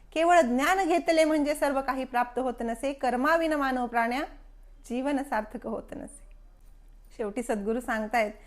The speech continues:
की सुधार करण्याचा भाव स्वतःमध्ये असायला पाहिजे. सद्गुरू म्हणतायत की जे समागमला पोहोचले त्यांनाही समागम मुबारक आहे,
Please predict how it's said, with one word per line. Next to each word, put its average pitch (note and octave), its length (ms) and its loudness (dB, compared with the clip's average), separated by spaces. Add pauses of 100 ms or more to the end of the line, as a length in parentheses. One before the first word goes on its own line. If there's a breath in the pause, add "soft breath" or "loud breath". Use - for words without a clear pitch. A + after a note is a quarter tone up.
(260 loud breath)
की C#4 80 -4
सुधार D4+ 380 0
करण्याचा C4+ 520 0
भाव B3 420 4
स्वतःमध्ये A#3 500 0
असायला G#3 360 0
पाहिजे. G3+ 360 -8 (2250)
सद्गुरू G#3 320 -4
म्हणतायत G#3+ 380 -4 (120)
की A#3 80 -4
जे A#3+ 140 -2
समागमला A3 600 -2
पोहोचले A3+ 580 -4 (400 loud breath)
त्यांनाही A3+ 360 -2
समागम A#3+ 460 0
मुबारक A#3 480 2
आहे, A#3 440 -2